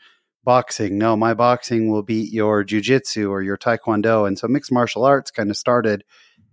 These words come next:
as a form of, "Hey, you're gonna fight your way, I'm gonna fight mine." But it has morphed into, "You have to be an all-arounder. You have to be a striker.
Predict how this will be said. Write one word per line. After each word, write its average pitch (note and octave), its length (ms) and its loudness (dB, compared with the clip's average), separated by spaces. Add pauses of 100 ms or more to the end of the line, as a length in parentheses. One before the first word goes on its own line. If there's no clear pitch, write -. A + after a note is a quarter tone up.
(200)
as A#2+ 160 0
a A2 60 0
form B2+ 460 4
of, G2 720 0 (320)
"Hey, A2+ 200 -2
you're A2+ 200 2
gonna A#2+ 160 4
fight A2 300 0
your A#2 180 0
way, A2+ 140 2
I'm G#2 80 0
gonna G#2 120 0
fight G#2+ 280 -6
mine." A#2+ 260 0
But G2+ 100 -2
it A2 40 0
has G#2 120 -2
morphed E3 520 0 (400)
into, B2 360 2
"You C#3 200 2
have E3 180 2
to - 80 -16
be A2 140 2
an G#2+ 80 4
all-arounder. G2 580 0
You G#2+ 140 0
have A2 180 -2
to - 100 -10
be G#2 120 -2
a F#2+ 100 -4
striker. A#2+ 640 2